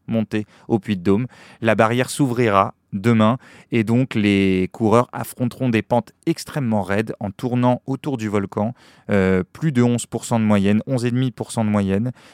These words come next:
euh, des pentes très, très régulières. Les coureurs qui l'ont reconnu et ceux qui ont eu la chance d'y poser leurs roues nous confirment tous que la pente est très, très régulière. Euh,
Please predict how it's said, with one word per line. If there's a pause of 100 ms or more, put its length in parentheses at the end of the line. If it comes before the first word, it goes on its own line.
(120)
euh,
des
pentes (120)
très, (100)
très
régulières. (180)
Les
coureurs
qui
l'ont
reconnu (320)
et
ceux
qui
ont
eu
la
chance
d'y
poser
leurs
roues (260)
nous
confirment
tous
que
la
pente
est
très,
très
régulière. (480)
Euh,